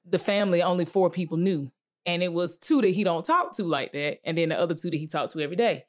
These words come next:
So we're finding out, like, "Oh, yeah, he had covid and he was in the hospital." I was like, "Well, when was this?" He was like,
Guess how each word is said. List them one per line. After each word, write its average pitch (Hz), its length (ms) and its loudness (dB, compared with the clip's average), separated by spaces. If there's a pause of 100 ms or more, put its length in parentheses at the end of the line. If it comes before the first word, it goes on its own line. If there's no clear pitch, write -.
(300)
So 190 100 4
we're 381 140 4
finding 233 360 0
out, 214 220 0
like, 190 240 0
"Oh, 381 160 4
yeah, 330 420 4 (520)
he 427 200 6
had 247 240 4
covid 359 320 2
and 240 80 6
he 285 80 6
was 269 100 4
in 285 60 4
the 302 60 4
hospital." 339 400 2
I - 40 -20
was - 60 -20
like, 494 160 4
"Well, 466 160 6
when 571 180 6
was 523 160 4 (140)
this?" 330 140 0
He 277 100 2
was 233 100 0
like, 190 260 2